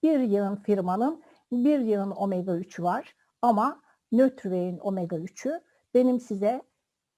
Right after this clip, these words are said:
şiddetle tavsiye edeceğim. Hiç çekinmeden kullanabileceğiniz, hem çocuklar için hem büyükler için her yaşta kullanılan, dediğim gibi anne karnında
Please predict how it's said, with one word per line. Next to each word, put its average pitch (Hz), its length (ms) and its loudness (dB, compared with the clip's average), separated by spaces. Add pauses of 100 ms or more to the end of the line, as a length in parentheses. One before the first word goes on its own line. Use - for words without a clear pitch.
(280)
şiddetle 233 600 0
tavsiye 175 460 0
edeceğim. 170 520 -6 (300)
Hiç - 240 -6
çekinmeden 233 680 -2
kullanabileceğiniz, 180 1200 -2
hem 220 160 -2
çocuklar 190 480 -8
için 233 340 -6
hem 247 280 -2
büyükler 190 400 -4
için 262 340 -6 (300)
her 320 340 4
yaşta 220 540 2
kullanılan, 160 640 -2 (380)
dediğim 262 420 4
gibi 202 160 2
anne 214 320 2
karnında 208 580 0